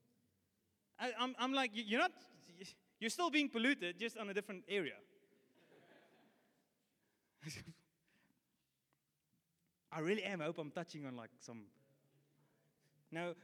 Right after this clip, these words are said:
I, I don't know. I think it was Spurgeon or someone that said, "Man's heart is an idol factory." Isn't it?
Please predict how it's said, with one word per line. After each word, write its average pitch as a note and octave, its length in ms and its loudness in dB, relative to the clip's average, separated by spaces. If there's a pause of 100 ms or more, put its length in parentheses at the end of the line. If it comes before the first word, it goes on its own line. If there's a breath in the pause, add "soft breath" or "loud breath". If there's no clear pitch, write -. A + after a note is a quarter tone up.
I, C#3+ 200 -10
I E3+ 80 2
don't G#3+ 100 0
know. G3+ 320 4
I D#3+ 80 -8
think G#3 180 -8
it G3 40 -6
was - 460 -8
Spurgeon E3 440 -8
or C#3+ 60 -12
someone D3+ 220 -10
that B2+ 100 -12
said, D3 160 -6 (340 soft breath)
"Man's F#3 320 0
heart F3+ 300 0
is F3 100 -6
an F3+ 80 -6
idol D#3+ 240 -4
factory." A#2+ 400 -12 (1700)
Isn't G#3 280 -2
it? - 200 -8